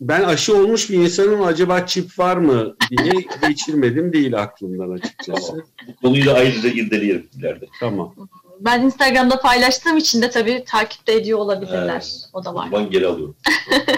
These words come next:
Speaker 3: Ben şöyle başlamak isterim konuya. Biraz böyle yapacağımız şeylerin başlıklarını, yapmayı en azından istediğimiz şeylerin başlıklarını söyleyerek.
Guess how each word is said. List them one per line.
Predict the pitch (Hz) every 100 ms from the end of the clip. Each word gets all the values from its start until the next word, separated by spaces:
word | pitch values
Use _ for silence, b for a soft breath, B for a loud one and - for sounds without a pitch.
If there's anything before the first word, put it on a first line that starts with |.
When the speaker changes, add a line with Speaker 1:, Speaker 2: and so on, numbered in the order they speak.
| - - _ - 302 B B 254 B B
Speaker 3:
Ben | 208 311 381 320
şöyle | - 330 370 339
başlamak | 269 - 214 202
isterim | 196 - 190 185
konuya. | - 208 403 262
Biraz | 247 247 226
böyle | 247 240
yapacağımız | 240 254 233 247 247 262 -
şeylerin | 233 220 220
başlıklarını, | 220 220 220 214 220 220
yapmayı | 233 233 262 277
en | 220
azından | 214 208
istediğimiz | 208 - 208 220 220
şeylerin | 226 202 202 262
başlıklarını | 240 233 220 - 220 233
söyleyerek. | - 208 196 196 311